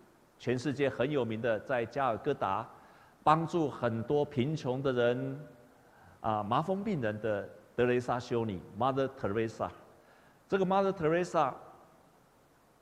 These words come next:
她在加尔各答，印度那个地方，有一次，当她在帮一个麻风病人换衣服，这个时候刚好有一个记者来采访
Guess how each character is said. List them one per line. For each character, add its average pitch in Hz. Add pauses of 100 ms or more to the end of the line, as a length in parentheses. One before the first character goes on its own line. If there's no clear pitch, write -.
(560)
她 175
在 190
加 202
尔 165
各 180
答， 131
印 147
度 151
那 143
个 135
地 139
方， 131
有 123
一 170
次， 160 (220)
当 143
她 139
在 127 (180)
帮 151
一 131
个 127
麻 139
风 160
病 151
人 104 (120)
换 139 (100)
衣 117
服， - (1600)
这 165
个 151
时 147
候 143
刚 131
好 123
有 92
一 101
个 110
记 -
者 95
来 85
采 90
访 92